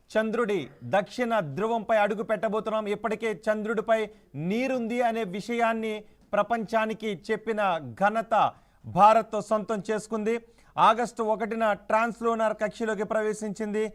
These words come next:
ఆగస్టు ఐదున చంద్రుడి కక్షలోకి చేరింది చంద్రయాన్. ఆగస్టు ఆ-, ఆరో తారీఖున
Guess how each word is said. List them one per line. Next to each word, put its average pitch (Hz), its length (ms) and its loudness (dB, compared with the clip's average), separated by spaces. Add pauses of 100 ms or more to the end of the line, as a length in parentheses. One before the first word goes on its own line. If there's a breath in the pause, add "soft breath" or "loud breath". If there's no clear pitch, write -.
(240 soft breath)
ఆగస్టు 208 440 2
ఐదున 214 480 0 (380 soft breath)
చంద్రుడి 220 360 2
కక్షలోకి 220 760 -2
చేరింది 214 280 -2
చంద్రయాన్. 208 600 2 (280 soft breath)
ఆగస్టు 214 360 4
ఆ-, 208 260 6
ఆరో 226 340 6
తారీఖున 220 460 2